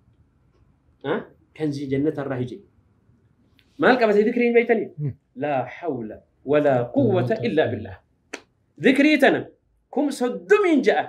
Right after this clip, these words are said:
Speaker 1: je'eeti
Speaker 2: Mhm.
Speaker 1: firra murteessu. Kum soddom.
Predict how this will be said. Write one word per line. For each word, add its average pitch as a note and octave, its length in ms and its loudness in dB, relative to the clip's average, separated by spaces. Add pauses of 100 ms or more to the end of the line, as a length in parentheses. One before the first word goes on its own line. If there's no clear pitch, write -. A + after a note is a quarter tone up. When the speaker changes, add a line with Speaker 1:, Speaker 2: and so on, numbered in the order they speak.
(140)
Speaker 1:
je'eeti B3 340 -2
Speaker 2:
Mhm. B2 280 -14
Speaker 1:
firra F3 180 -4
murteessu. B2+ 360 -8 (1160)
Kum A#3+ 100 2
soddom. F#3+ 300 4